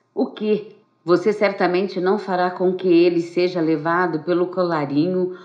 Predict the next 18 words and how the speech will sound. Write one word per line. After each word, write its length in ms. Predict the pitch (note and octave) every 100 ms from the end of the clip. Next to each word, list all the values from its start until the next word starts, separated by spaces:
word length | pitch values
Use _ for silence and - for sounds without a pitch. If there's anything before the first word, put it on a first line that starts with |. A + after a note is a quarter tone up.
| - _
por 140 | E3+
um 100 | F#3
policial 640 | F#3 F3+ E3+ - D3+ D#3 F3
e 80 | E3
tenha 340 | F#3 E3+ F3
sua 340 | E3+ - F3+ F3+
palidez 680 | F#3 E3 D3+ C#3+ E3 F#3 F3
inocente 640 | D#3 D3+ - E3+ F#3 -
condenada 480 | F3 E3+ E3 E3+ G#3
à 20 |
prisão. 520 | A3+ B3+ E3+ C3+ - - _ _ _
E 80 | E3
com 220 | E3 F#3+
que 180 | F#3 B3
argumentos 800 | C4 A#3+ G#3+ F#3 F#3 G#3 G3 E3+
você 280 | D#3+ F3 F#3
poderia 440 | F#3 F3 E3+ F3 F3
conseguir 800 | G#3+ A#3 A#3 F3+ D#3 F#3 F#3